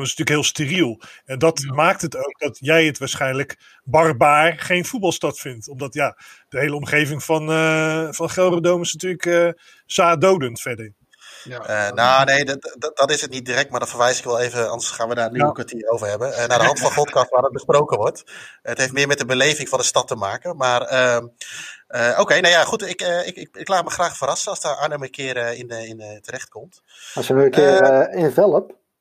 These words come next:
Speaker 4: dat is vlakbij Arnhem,
Speaker 1: Ja.
Speaker 4: eh, daar heb je V V O. En die hebben een prachtige houten tribune.
Speaker 3: Oké. Hebben we nog, eh, want dat, om, om, laatste rondje, hebben we nog, eh, tips die we nog niet besproken hebben waarvan jullie zeggen, ja,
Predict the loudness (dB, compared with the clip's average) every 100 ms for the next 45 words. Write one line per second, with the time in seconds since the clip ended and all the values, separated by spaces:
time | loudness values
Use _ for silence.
0 | _ _ -16 -8 0 2 4 4 4 2
1 | 0 -4 -8 -16 _ _ -16 -10 -4 -2
2 | 0 0 2 0 2 4 4 4 4 4
3 | 0 -12 _ _ _ _ _ _ -2 2
4 | 2 2 -2 0 2 2 2 2 2 0
5 | -4 -6 -4 -4 -8 _ _ _ _ _
6 | _ _ _ -10 -8 0 0 0 -6 _
7 | -20 -20 -20 -20 _ _ -4 0 0 0
8 | 2 4 6 6 2 -4 -16 -8 -6 -6
9 | -10 -14 -12 -14 -18 _ _ -2 0 2
10 | 2 4 2 2 0 0 0 -2 -4 -6
11 | -8 -12 -4 -4 0 0 0 -2 -6 -4
12 | 0 0 0 -2 -4 -2 2 2 2 2
13 | 2 4 2 0 -2 -4 -4 0 2 0
14 | -2